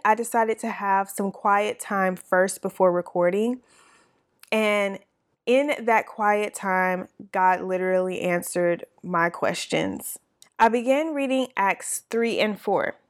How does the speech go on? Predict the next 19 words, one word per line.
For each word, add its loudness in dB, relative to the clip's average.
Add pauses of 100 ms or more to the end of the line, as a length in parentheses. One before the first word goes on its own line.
(120)
And -2
in 0
these -2
chapters, 0 (380)
John 0
and -4
Peter -2 (260)
were -2
on 4
their 0
way 4
to -6
the 0
temple 0
to -2
pray 0
and -8
to -2
worship, 0